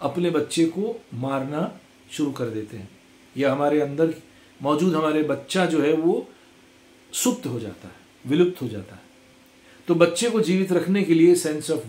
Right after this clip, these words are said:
wonder ये एक important area है और इस sense of wonder को,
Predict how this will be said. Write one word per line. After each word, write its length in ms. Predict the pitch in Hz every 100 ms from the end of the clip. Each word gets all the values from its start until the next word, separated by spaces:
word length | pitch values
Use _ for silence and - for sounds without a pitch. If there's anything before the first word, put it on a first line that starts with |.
| 107 120
wonder 420 | 139 165 185 123 - - - - - -
ये 280 | 147 226 247
एक 220 | 208 190
important 540 | 165 156 156 160 175 - -
area 280 | 151 147 123
है 100 | - - - - - - - - - -
और 140 | 147
इस 420 | 165 247 - -
sense 220 | 196 196 196
of 140 | 190
wonder 600 | - 127 123 156 175 165
को, 380 | - 131 156